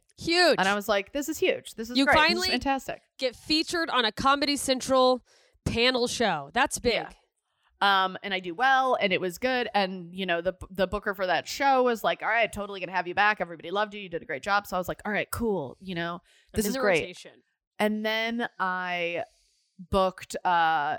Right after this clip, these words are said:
Speaker 2: This Week at the Comedy Cellar, This Week at the Cellar, another, uh,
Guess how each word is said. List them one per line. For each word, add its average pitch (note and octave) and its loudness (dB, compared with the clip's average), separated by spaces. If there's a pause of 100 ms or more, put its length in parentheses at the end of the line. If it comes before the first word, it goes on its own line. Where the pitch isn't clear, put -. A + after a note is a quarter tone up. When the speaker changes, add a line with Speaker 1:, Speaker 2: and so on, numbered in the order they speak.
Speaker 2:
This G3+ -2
Week A3 -10
at A#3 -12
the G#3+ -8
Comedy F3+ 0
Cellar, D3+ -6
This F#3 -12
Week G3 -10
at G3 -8
the - -8
Cellar, D3+ 0 (180)
another, E3+ -4 (200)
uh, C3+ -2